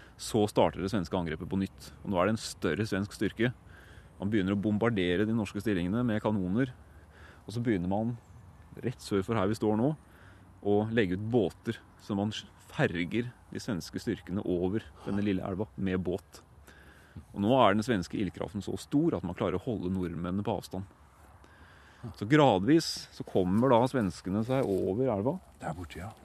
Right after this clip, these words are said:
Speaker 2: Nettopp.
Speaker 1: opp mot herregården, på
Speaker 2: Mm.
Speaker 1: disse slettene vi ser her.
Speaker 2: Vi står og ser her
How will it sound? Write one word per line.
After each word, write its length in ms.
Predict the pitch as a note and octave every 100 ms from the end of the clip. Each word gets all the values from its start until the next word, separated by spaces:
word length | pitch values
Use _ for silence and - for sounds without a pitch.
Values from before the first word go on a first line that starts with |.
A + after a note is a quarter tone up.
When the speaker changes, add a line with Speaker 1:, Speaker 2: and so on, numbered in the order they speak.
| -
Speaker 2:
Nettopp. 300 | F#2+ - D3
Speaker 1:
opp 220 | - - A#2+
mot 220 | G#2+ A#2
herregården, 380 | B2+ G2+ F#2+ A2 -
på 240 | - B2+ D3+
Speaker 2:
Mm. 60 |
Speaker 1:
disse 180 | D3+ C3
slettene 300 | C3 A#2 E2+
vi 80 | F#2+
ser 160 | F#2 D#2+
her. 100 | E2+
Speaker 2:
Vi 60 |
står 240 | D#2+ - C#2
og 80 | D#2+
ser 120 | -
her 180 | C#2